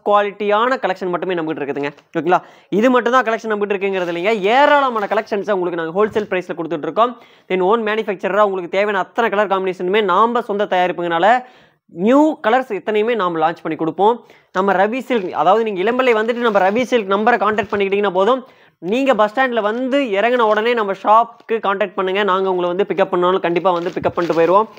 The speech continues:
just near த்ரீ ஹண்ட்ரட் மீட்டர்ஸ்லயே சேலம் சித்தர் கோயில் போற ரோட்லயே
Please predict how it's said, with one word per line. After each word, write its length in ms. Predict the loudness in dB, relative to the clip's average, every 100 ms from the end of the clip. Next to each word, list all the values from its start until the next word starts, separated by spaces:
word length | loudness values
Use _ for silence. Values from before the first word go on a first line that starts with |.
| -20 -20 _ 0
just 240 | 0 2 0
near 160 | 2 2
த்ரீ 100 | 0 0
ஹண்ட்ரட் 260 | 2 0 0
மீட்டர்ஸ்லயே 500 | 0 -2 0 4 4 2 -4 _ -2
சேலம் 320 | 2 4 2 -2
சித்தர் 240 | -2 0 2
கோயில் 240 | 2 2
போற 140 | 2 4 4
ரோட்லயே 440 | 4 4 2 2